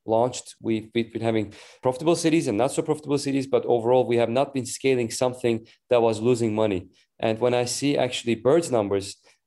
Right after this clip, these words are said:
I kind of get scared a little bit. In established mass cities, which is where we had been present for two years or more,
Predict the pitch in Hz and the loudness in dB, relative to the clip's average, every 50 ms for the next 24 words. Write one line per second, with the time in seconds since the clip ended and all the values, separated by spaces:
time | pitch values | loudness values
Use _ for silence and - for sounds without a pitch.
0 | _ - 113 113 110 - 135 127 123 120 - - 120 107 104 - - - - - | _ -4 -4 -4 -2 -2 0 0 0 -2 -2 0 0 0 0 -2 -10 -10 -10 -8
1 | - - 139 151 143 131 113 104 101 98 98 104 107 - - - 120 123 127 113 | -2 0 0 2 2 2 2 2 0 -2 -2 -4 -8 -8 -6 -6 -2 -2 -2 -2
2 | - - 139 135 131 127 120 - - 117 113 117 113 113 - 110 101 104 101 98 | -2 0 0 0 2 0 -4 -4 -2 -2 -2 0 -2 -2 -6 -8 -8 -8 -8 -10
3 | - - _ 107 107 107 - - - - 110 104 104 101 101 - - - 98 104 | -12 -12 _ -8 -8 -8 -8 -12 -8 -4 -4 -4 -4 -4 -8 -14 -10 -4 -4 -2
4 | 101 104 104 104 104 101 101 - 107 101 98 98 95 95 _ _ _ 113 107 101 | -2 -2 -2 0 -2 -2 0 -2 -4 -4 -4 -4 -10 -14 _ _ _ -2 -2 -2
5 | 110 110 - - 104 98 98 98 98 - - 127 120 113 110 107 107 110 107 98 | -4 -10 -6 -2 0 0 0 -2 -6 -8 -6 -4 -2 0 0 0 0 -4 -6 -2
6 | 104 107 107 107 107 | 0 0 0 -2 -2